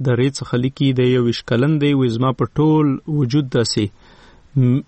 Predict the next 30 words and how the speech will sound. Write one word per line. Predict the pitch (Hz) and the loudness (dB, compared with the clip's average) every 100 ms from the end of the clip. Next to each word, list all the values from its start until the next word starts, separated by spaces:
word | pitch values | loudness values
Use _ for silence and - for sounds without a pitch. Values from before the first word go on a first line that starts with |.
| - | -4
میګیان | 139 123 120 143 160 135 | 0 0 2 0 0 -2
چې | - | -2
لکه | 123 120 127 | -2 -2 0
وچې | 127 131 - | 0 0 -4
چې | - 123 | -4 -2
داسې | 131 120 - 110 151 | 0 -2 -4 -8 -6
حالت | 117 117 117 - | -2 0 -2 -2
ورباندې | 107 110 110 | 0 0 0
راځي. | 110 110 123 | 0 0 0
وایي | 117 117 | 2 2
دا | 127 143 | 0 0
هغه | 139 | -2
وخت | 127 - | -4 -8
راځي | 131 123 131 | -2 -2 -2
چې | 139 131 | -4 -4
کله | 131 131 123 - - - - | -2 0 -2 -10 -20 -20 -4
وجود | 131 123 120 117 135 | 0 2 2 2 0
مې | 127 123 117 | 0 0 0
ګرم | 139 135 127 | 0 0 -4
شي، | - 127 - - - - - | -6 -8 -10 -20 -20 -20 -6
یعنی | 135 120 117 | -2 0 0
ګرمي | 113 123 117 139 | 0 0 0 0
مې | 127 | 0
وشي | 120 120 - | -2 -4 -4
یا | 120 120 117 | -2 0 0
لمر | 123 123 135 139 120 | 0 2 2 0 -4
لاندې | 127 - 123 135 120 | -8 -6 -4 -4 -4
وي | 120 | -4
که | 113 127 | -4 -4
نه. | 143 | -4